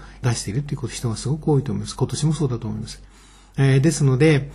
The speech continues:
あの、今申し上げたことって、実はすごく大事なことなので、それは、その、何か物事をね、やろうとするときっていうのは、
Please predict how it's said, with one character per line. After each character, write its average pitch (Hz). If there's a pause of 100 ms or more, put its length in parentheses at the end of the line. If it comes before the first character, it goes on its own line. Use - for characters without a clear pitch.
(140)
あ 139
の、 139
今 156
申 135
し -
上 160
げ 156
た 139
こ 120
と -
っ 104
て、 117
実 113
は 143
す 156
ご 185
く 185
大 135
事 131
な 139
こ 139
と 143
な 139
の 117
で、 139
そ 143
れ 143
は、 147
そ 147
の、 139
何 180
か - (160)
物 151
事 175
を 101
ね、 117
や 120
ろ 165
う 185
と 190
す 185
る 190
と 190
き -
っ -
て -
い 107
う 101
の 104
は、 135